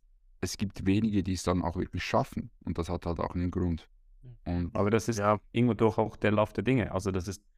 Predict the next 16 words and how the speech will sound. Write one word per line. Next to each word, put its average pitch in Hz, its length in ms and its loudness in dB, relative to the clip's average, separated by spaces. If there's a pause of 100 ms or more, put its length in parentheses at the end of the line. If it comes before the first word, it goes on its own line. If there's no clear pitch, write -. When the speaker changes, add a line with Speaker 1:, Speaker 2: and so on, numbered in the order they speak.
(100)
Speaker 1:
Ja, 104 300 4
eben. - 0 -
Speaker 2:
klassisches 98 540 0
Survival 113 460 2
of 107 200 -2
the 101 80 -4
Fittest. - 480 -4
Qualität 104 720 2
Speaker 1:
Ja. - 60 -8
Speaker 2:
wird 107 160 2
sich - 200 -6
durchsetzen. 131 680 0
Speaker 1:
Genau. 85 300 -2 (220)
Speaker 2:
Und 107 520 0
der 101 60 4
Markt 107 460 2